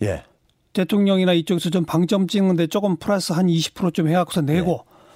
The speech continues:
Speaker 2: 국회에서는 처음에는 호언장담해요.
Speaker 1: 예.
Speaker 2: 뭐 오백 조 넘게 왔으면 최소한 몇십 조는 깎는다. 제가 지금 시사 관련 업무를 한 이삼십 년 하고 있는데요.
Speaker 1: 예.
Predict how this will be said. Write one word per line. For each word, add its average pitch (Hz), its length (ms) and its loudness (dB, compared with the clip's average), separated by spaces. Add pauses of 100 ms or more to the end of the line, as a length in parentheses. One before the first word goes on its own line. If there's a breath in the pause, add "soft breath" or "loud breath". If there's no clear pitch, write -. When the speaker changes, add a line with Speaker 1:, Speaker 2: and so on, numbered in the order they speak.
(220 soft breath)
Speaker 2:
국회에서는 254 840 2 (120)
처음에는 320 480 4
호언장담해요. 214 1160 4
Speaker 1:
예. 185 60 -2
Speaker 2:
뭐 165 280 2
오백 170 240 -2
조 190 100 0
넘게 165 300 2
왔으면 160 540 0
최소한 185 460 0
몇십 156 300 -4
조는 165 220 2
깎는다. 165 500 0 (720 soft breath)
제가 185 260 0
지금 185 400 0
시사 233 340 0
관련 180 500 2
업무를 185 400 2
한 180 260 0
이삼십 185 440 2
년 170 160 2
하고 170 240 0
있는데요. 156 480 0 (120)
Speaker 1:
예. 78 80 -8